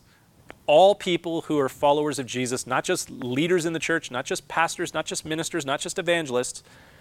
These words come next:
God has committed to us, the people of God, the word of reconciliation. And you and I are called to tell the story as witnesses of God's grace.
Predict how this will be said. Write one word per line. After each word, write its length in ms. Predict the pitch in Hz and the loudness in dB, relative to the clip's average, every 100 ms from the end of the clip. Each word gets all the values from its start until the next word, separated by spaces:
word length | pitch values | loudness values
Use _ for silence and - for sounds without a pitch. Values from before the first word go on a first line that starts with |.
| - - | -20 -12
God 180 | - 131 | 2 4
has 160 | 180 190 | 4 -2
committed 320 | 170 156 139 | -2 -2 -2
to 220 | - 139 - - | -2 -4 -4 0
us, 380 | 156 113 - - | 2 2 -4 -10
the 100 | 135 | -4
people 240 | - 170 | -2 0
of 60 | 160 | 0
God, 260 | 123 110 110 - - - | 2 2 -2 -16 -20 -14
the 100 | - | -6
word 500 | 120 113 139 165 170 | -4 2 4 6 2
of 200 | 156 135 | 0 -6
reconciliation. 960 | 127 139 147 127 123 117 107 107 - 98 - - - - - - - | 0 0 0 -6 -4 -2 -4 -6 -10 -14 -20 -20 -20 -20 -20 -20 -6
And 160 | 117 | -6
you 220 | 117 175 | 0 2
and 100 | 226 | 2
I 420 | 190 135 120 143 - - _ _ | 2 2 0 -2 -8 -20 _ _
are 120 | 123 123 | -2 -2
called 640 | - - 190 113 98 135 - _ | -4 2 4 4 0 -6 -16 _
to 180 | - 139 | -4 -4
tell 640 | 127 - 147 156 165 165 - | -4 -2 2 4 2 -4 -8
the 100 | - | -6
story 500 | 127 - 135 117 87 - _ | -4 -2 2 2 0 -10 _
as 220 | 139 127 | -2 -2
witnesses 640 | 104 113 165 139 - 120 104 | -2 -4 -4 -8 -6 -6 -8
of 120 | 104 | -2
God's 260 | 120 110 | -2 -2
grace. 420 | 104 113 92 - | -4 -6 -6 -14